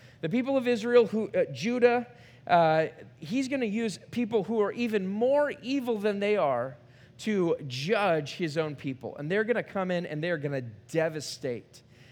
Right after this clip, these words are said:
uh, God's own people. And this obviously brings Habakkuk to his knees, and, and he's just like, "God,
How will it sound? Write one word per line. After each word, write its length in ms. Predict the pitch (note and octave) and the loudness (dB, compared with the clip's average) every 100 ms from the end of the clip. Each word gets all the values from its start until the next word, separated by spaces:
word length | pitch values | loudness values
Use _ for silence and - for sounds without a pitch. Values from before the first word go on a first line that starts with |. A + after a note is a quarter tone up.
| - | -10
uh, 100 | C#3 | -8
God's 460 | C3 A#2+ E3+ D3+ B2+ - | -6 -2 0 -2 -6 -6
own 260 | D#3+ E3+ | -6 -6
people. 440 | - D#3 C#3+ B2+ - | -6 -6 -4 -4 -4
And 260 | E3 D#3+ D3 - - - | -4 -4 -6 -12 -18 -8
this 240 | A#3 - | -8 -6
obviously 460 | - A#3 B3+ A3 G#3 | 0 0 0 -4 -4
brings 360 | E3+ G#3 F3+ - | -2 -2 -4 -6
Habakkuk 640 | D#3+ E3+ F3 G#3 - F3 | -2 0 2 2 0 -6
to 140 | - F3 | -4 -4
his 120 | D3+ | -4
knees, 300 | A#3+ D#4+ F3 | -6 -6 -4
and, 160 | E3 - | -6 -4
and 160 | F3+ | -4
he's 220 | E3 B3 A3 | -2 -6 -8
just 200 | A3+ - | -6 -4
like, 180 | F3 | -4
"God, 240 | D4 C#4+ | -2 -4